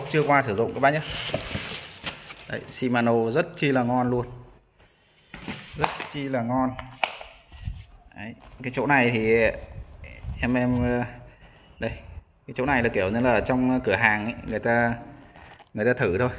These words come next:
Người ta thử đây là nó có tí tí cái ở gót này các bạn này. Đấy, đây. Đế carbon. Shimano này cũng rất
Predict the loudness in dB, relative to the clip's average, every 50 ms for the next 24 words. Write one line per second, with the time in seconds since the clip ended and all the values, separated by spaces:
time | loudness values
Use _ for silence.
0 | -10 -12 -12 -14 -18 -16 -12 -8 -8 -8 -6 -4 -4 -4 -4 -4 -4 -2 -2 -2
1 | -2 -4 -4 -4 -4 -4 -4 -2 0 0 0 0 0 0 -2 0 0 -2 -2 0
2 | 0 -2 0 2 2 2 2 0 -2 -4 -2 -2 -2 -2 -4 -4 -4 -4 -4 -4
3 | -6 -10 -10 -16 -20 -20 -20 -20 -20 -20 -20 -20 -20 -20 -20 -20 -20 -18 -14 -12
4 | -12 -12 -12 -14 -16 -16 -14 -14 -12 -12 -12 -12 -12 -12 -14 -16 _ _ _ _
5 | _ _ _ _ _ _ _ _ _ _ _ _ _ _ _ _ _ _ _ -12
6 | -6 -4 -4 -2 -2 -2 0 0 0 0 0 -2 -8 -14 -20 -20 -20 -20 _ _
7 | -20 -20 -20 -20 _ _ _ -20 -18 -14 -8 -4 -4 -2 0 0 0 0 2 2
8 | 2 2 2 2 2 0 -2 -4 -6 -10 -6 -2 2 2